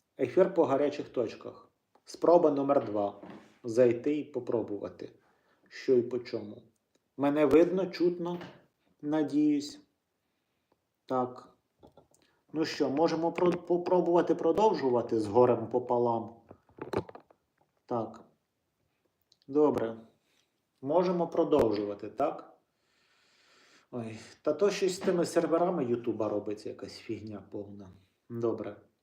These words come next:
Суми я вже дивився, добре. Ну що, пробуємо заново. Так, добре. Миколаїв я вже подивився. Зараз ми подивимось Миколаївську область. Господи, як не понос, так золотуха. Знаєте, є така приказка.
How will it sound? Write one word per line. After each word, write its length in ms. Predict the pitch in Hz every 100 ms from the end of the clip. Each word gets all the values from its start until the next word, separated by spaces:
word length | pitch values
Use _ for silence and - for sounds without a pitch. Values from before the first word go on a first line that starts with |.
| _
Суми 380 | - - 170 160
я 120 | 147
вже 200 | 131 127
дивився, 540 | 127 127 110 98 - 110
добре. 400 | 127 123 - - _ _ _ _ _ _ _ _ _ _ -
Ну 200 | 135 165
що, 260 | 175 139 123
пробуємо 480 | 160 196 202 185 160
заново. 560 | 135 127 101 95 107 - _ _ _ _ - - - - _ _
Так, 520 | 160 135 - - - _ _ _ -
добре. 500 | 143 139 117 110 - - _ _ _
Миколаїв 600 | 147 - 185 196 226 190
я 140 | 170
вже 200 | 156 151
подивився. 640 | 175 170 160 139 117 113 113
Зараз 300 | 147 202 156
ми 100 | 139
подивимось 440 | 135 139 151 139
Миколаївську 840 | 120 113 127 135 131 - 131 123
область. 540 | 104 104 104 - - _ _ - _ _ _ _ _ - _ _ - _ _ - - - - _
Господи, 540 | 120 - - 123 117
як 200 | 127 151
не 100 | 170
понос, 320 | 175 196 226 226
так 200 | 156 127
золотуха. 640 | 147 156 147 123 104 110
Знаєте, 380 | 123 160 165 117
є 100 | 107
така 240 | 107 110
приказка. 540 | - 98 - 95 -